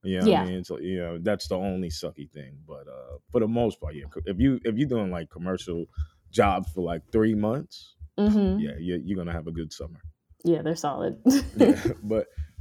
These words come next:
Speaker 1: okay, guys, uh, welcome to Let's Be Real. This is episode one forty-three, Now What? And the reason why it's called Now What is because the second half of the N B A season is about to commence. Uh,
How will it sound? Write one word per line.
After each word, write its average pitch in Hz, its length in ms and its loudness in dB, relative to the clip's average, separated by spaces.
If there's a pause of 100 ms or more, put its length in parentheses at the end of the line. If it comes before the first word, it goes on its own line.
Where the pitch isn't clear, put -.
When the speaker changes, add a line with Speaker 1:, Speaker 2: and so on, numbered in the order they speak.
Speaker 1:
okay, 147 420 10
guys, 120 520 6
uh, 117 340 6
welcome 131 360 4
to 120 80 0
Let's 120 240 4
Be 117 180 0
Real. 156 380 0
This 127 160 -4
is 95 160 -6
episode 101 560 2
one 98 180 0
forty-three, 98 720 0
Now 92 320 0
What? 85 420 2 (140)
And 87 160 0
the 85 40 0
reason 127 360 6
why 110 300 8
it's 101 120 2
called 98 380 8
Now 92 260 0
What 92 300 0
is 98 120 -4
because 95 680 2
the - 120 -8 (140)
second 151 380 4
half 110 260 4
of 101 80 4
the 98 80 4
N 101 140 2
B 95 160 4
A 92 100 2
season 85 380 -2
is 80 80 -8
about 82 240 -4
to 80 100 -16
commence. 80 560 -10
Uh, 78 220 -4